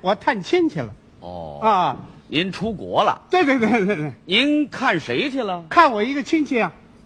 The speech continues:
Speaker 2: 哪个亲戚啊？
Speaker 1: 呃，说来啊，也，我姨，知道吗？
Speaker 2: 您姨？
Speaker 1: 哎。
Speaker 2: 哪位啊？
Speaker 1: 说出来你认识。
Speaker 2: 您说。
Speaker 1: 夏威夷。
Speaker 2: 哎，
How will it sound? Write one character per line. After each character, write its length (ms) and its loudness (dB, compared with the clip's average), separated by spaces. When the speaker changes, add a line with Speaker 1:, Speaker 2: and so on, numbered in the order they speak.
Speaker 2:
哪 220 0
个 120 -8
亲 240 -4
戚 160 -6
啊？ 80 -10
Speaker 1:
呃， 600 0
说 260 4
来 300 4
啊， 100 2
也， 240 -6
我 160 0
姨， 440 0
知 140 2
道 40 2
吗？ 200 -2
Speaker 2:
您 360 -2
姨？ 440 -2
Speaker 1:
哎。 720 2
Speaker 2:
哪 280 -2
位 280 0
啊？ 60 -12
Speaker 1:
说 260 6
出 140 2
来 100 2
你 140 0
认 340 2
识。 120 -10
Speaker 2:
您 220 0
说。 280 0
Speaker 1:
夏 180 2
威 180 2
夷。 240 0
Speaker 2:
哎， 260 0